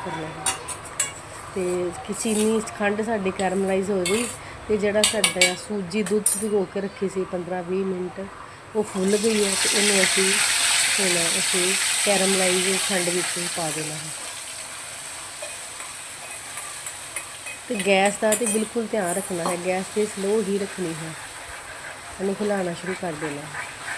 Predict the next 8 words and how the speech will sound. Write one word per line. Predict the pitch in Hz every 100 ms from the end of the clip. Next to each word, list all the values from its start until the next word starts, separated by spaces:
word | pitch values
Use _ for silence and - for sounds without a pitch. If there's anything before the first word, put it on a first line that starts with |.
| - - - - - - - - - - - - 240
ਸ਼ੁਰੂ | 247
ਸ਼ੁਰੂ | 226 247
'ਚ | -
ਲੱਗੇਗਾ | 233 202 220 220 214
ਕਿ | 226
ਨਹੀਂ, | 214 214
ਜਿਵੇਂ | 202 208 196
ਕੋਈ | 196 196 202 214